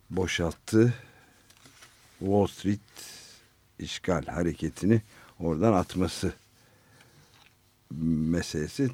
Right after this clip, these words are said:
Yavaş yavaş toplandıklarına dair tekrar haberler geliyor. Ve bugün de uluslararası bir, e, ya Amerika çapında ve uluslararası bir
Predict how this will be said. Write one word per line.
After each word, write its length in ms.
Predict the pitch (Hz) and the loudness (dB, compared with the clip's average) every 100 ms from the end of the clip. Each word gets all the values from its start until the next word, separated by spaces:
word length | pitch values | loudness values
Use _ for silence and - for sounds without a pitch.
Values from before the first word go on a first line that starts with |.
| 110 | 2
Yavaş 440 | 104 101 107 - | 4 6 6 4
yavaş 220 | 92 123 | 4 4
toplandıklarına 1000 | - 101 - 95 87 82 - 90 92 90 | 4 0 4 2 2 0 0 4 6 4
dair 280 | 80 78 113 | 4 4 4
tekrar 520 | 113 - 90 - 78 | 2 -2 -2 0 -4
haberler 560 | 76 82 85 85 85 76 | -2 -2 0 0 0 -2
geliyor. 540 | 71 95 92 87 107 127 - _ _ _ _ _ _ _ _ _ _ - - - - - _ | -4 -4 -2 4 4 4 -6 _ _ _ _ _ _ _ _ _ _ -20 -20 -20 -20 -20 _
Ve 340 | 78 78 90 78 | -10 0 2 0
bugün 480 | 71 95 107 95 107 - 69 | 2 2 4 2 0 -2 -6
de 280 | 92 92 73 58 - 80 | 0 0 0 -8 -12 -4
uluslararası 760 | 90 85 - 90 71 - 87 | -2 -2 2 2 2 -4 -4
bir, 460 | 82 - - - - | -4 -4 -14 -16 -12
e, 260 | 58 71 69 | -8 -6 -4
ya 120 | 69 | -6
Amerika 420 | 65 104 104 92 | 0 2 4 0
çapında 480 | - 80 90 101 107 | -4 -2 2 6 8
ve 40 | |
uluslararası 760 | 90 82 78 - 85 - 107 87 | 8 4 0 2 2 2 -2 0
bir 220 | 90 - | 0 -2